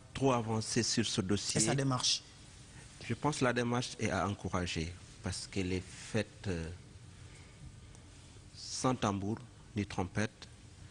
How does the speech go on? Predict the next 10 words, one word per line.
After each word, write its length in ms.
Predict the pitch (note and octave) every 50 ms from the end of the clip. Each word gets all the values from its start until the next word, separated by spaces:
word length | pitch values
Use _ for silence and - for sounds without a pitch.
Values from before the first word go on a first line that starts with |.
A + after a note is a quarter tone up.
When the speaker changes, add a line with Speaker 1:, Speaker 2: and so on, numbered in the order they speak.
| - - - - - -
Speaker 1:
Et 60 | G2
je 100 | F#2+ G#2 - - -
pense 360 | B2+ B2+ C3+ C3+ - - - -
que 240 | - A#2+ A2 G2+ - -
à 160 | - F#2+ F#2+ G#2+
écouter 360 | A#2 - C3 - - C#3 C3
les 220 | A#2+ A2 G2 G2+
acteurs 420 | A2 - - - - G#2 F2+ E2+ - - - - - - - - - - - - -
qui 100 | - - G2
sont, 500 | - - - A2+ A2 G#2+ G#2 G2 F#2